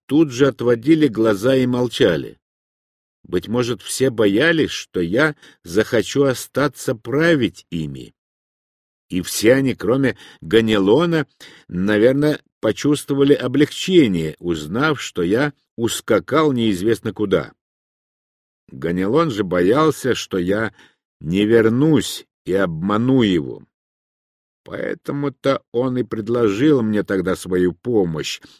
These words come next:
но такие вещи следует делать самому,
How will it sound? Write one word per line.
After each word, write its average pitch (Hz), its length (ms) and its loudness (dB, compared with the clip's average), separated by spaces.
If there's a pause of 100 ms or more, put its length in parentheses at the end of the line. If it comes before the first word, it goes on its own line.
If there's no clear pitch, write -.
(140)
но 135 320 -4
такие 123 540 -2
вещи 110 380 -4
следует 117 520 -4
делать 101 320 -4
самому, 101 640 -2